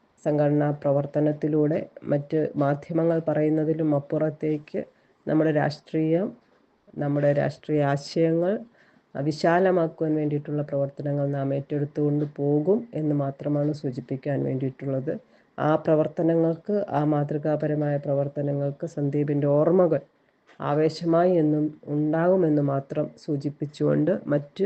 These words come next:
കാര്യങ്ങളിലേക്കൊന്നും കടക്കാതെ ഈ അനുസ്മരണ പ്രഭാഷണം ഞാനിവിടെ അവസാനിപ്പിക്കും. എന്നെ വിളിച്ച,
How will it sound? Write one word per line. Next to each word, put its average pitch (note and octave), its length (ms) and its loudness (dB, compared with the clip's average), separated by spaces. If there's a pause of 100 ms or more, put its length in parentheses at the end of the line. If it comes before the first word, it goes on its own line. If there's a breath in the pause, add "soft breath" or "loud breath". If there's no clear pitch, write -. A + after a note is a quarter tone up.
(160)
കാര്യങ്ങളിലേക്കൊന്നും C#3+ 920 0
കടക്കാതെ C#3+ 640 -6
ഈ D3+ 140 -2
അനുസ്മരണ C#3+ 520 -2
പ്രഭാഷണം C#3+ 680 -4 (480 soft breath)
ഞാനിവിടെ C#3+ 460 2 (120)
അവസാനിപ്പിക്കും. C3+ 760 -4 (100)
എന്നെ D3 260 0
വിളിച്ച, D3 460 -2